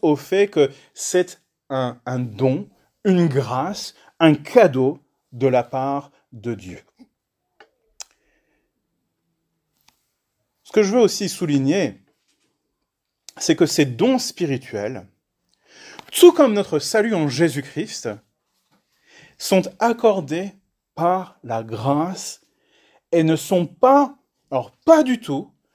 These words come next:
basés sur notre dignité à les recevoir,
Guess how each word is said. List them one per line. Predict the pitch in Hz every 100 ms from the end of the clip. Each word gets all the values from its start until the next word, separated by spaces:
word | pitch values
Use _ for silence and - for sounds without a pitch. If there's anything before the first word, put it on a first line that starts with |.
| _ _
basés | - 135 139 247 220 135 139 151 - _ _ _ _ _ _ _
sur | - - 185 175 156 127 - _ _ _ _ _
notre | - 143 - 139
dignité | 127 208 233 226 220 254
à | 311
les | 180
recevoir, | 135 135 143 113 107 113 151 220 -